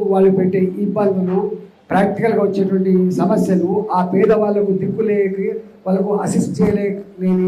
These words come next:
పద్ధతులలో మేము కొంచెం చేసే ప్రయత్నం చేసాం, కానీ సంపూర్ణంగా సక్సెస్ కాలేదు. మనం రాష్ట్ర ప్రభుత్వమైనా కేంద్ర ప్రభుత్వమైనా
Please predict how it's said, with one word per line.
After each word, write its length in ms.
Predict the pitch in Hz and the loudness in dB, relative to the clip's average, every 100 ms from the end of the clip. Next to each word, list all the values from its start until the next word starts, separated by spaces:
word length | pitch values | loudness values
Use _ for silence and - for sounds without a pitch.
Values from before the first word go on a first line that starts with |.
| 180 180 | -2 -4
పద్ధతులలో 560 | 180 139 190 190 196 175 185 - - 180 | -4 -2 -2 -2 -2 -4 -6 -14 -16 -4
మేము 140 | 190 | -2
కొంచెం 180 | 185 180 - | 0 0 -2
చేసే 220 | 175 190 180 | -2 -2 -2
ప్రయత్నం 280 | 170 185 180 - | -6 -6 -8 -6
చేసాం, 300 | 143 - - - - _ _ _ _ - - - | -8 -10 -16 -20 -20 _ _ _ _ -20 -20 -8
కానీ 200 | 165 175 160 165 - - - | -2 0 0 -2 -6 -12 -6
సంపూర్ణంగా 640 | 214 190 160 220 214 185 185 - | -2 -2 0 0 0 0 0 0
సక్సెస్ 320 | - - - - | -2 -4 -6 -10
కాలేదు. 320 | 117 113 - - - - - - _ _ _ _ _ - 185 | -12 -14 -18 -20 -20 -20 -20 -20 _ _ _ _ _ -10 -2
మనం 180 | 240 214 247 269 - - - - - _ _ _ _ _ _ | 2 2 2 -2 -4 -12 -18 -20 -20 _ _ _ _ _ _
రాష్ట్ర 540 | 147 175 226 - - 233 220 | 0 2 4 4 2 2 4
ప్రభుత్వమైనా 680 | 202 190 190 185 180 190 202 - | 4 4 4 2 2 0 -2 -4
కేంద్ర 260 | 165 196 190 156 | 0 0 2 0
ప్రభుత్వమైనా 640 | 151 175 - 147 127 | -2 -2 -4 -6 -6